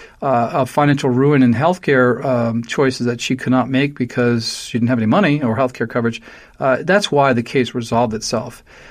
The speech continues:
Uh, it's an extreme situation, but I wanted you to see and hear how other employees deal with things. This individ-, individual did find legal counsel well in advance,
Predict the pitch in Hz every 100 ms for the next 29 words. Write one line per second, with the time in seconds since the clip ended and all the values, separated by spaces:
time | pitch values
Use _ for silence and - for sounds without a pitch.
0 | - - - 196 190 185 - 202 202 190
1 | - 139 127 135 135 165 190 185 156 139
2 | - 185 175 156 139 - - - 135 131
3 | 190 175 151 135 135 - _ - 151 147
4 | 156 156 143 143 151 143 135 127 - _
5 | 160 196 180 139 143 127 123 123 - -
6 | - - 170 180 165 143 151 143 - 156
7 | 143 143 139 127 175 185 170 151 143 131
8 | 147 127 139 135 131 131 127 143 170 160
9 | 123 127 127 123 -